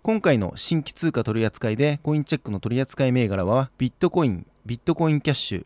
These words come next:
イーサリアム、イーサリアムクラシック、リスク、ファクタム、リップル、ネム、ライトコイン、モナコイン、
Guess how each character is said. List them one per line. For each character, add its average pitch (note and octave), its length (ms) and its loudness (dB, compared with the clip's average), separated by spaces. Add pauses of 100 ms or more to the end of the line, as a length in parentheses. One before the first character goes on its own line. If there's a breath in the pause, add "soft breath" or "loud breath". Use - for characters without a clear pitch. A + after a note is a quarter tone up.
(160)
イ D#3 120 -2
ー - 40 0
サ D#3+ 160 2
リ A#2 160 2
ア E2+ 40 0
ム、 E2 180 -6 (120)
イ D3+ 100 -2
ー - 40 0
サ E3 140 2
リ D3 120 2
ア C#3 40 4
ム C3+ 100 2
ク C3 100 0
ラ B2 80 2
シ - 140 -6
ッ - 20 -14 (100)
ク、 - 180 -10 (240)
リ C#3+ 120 0
ス - 140 -6
ク、 - 200 -8 (400)
フ E3 60 4
ァ E3 60 4
ク - 100 -16
タ E2+ 140 -4
ム、 D2 100 -10 (260)
リ C3 120 -2
ッ - 40 -4 (120)
プ F#2+ 80 -6
ル、 E2+ 140 -10 (280)
ネ A#2 180 2
ム、 F#2+ 160 0 (160)
ラ C3 160 2
イ E3 60 0
ト E3 140 -6
コ D3 120 -2
イ G2+ 60 0
ン、 F#2 140 -10 (160)
モ G#2+ 120 0
ナ C#3+ 120 4
コ D3+ 160 -2
イ G#2+ 40 0
ン、 E2+ 160 -8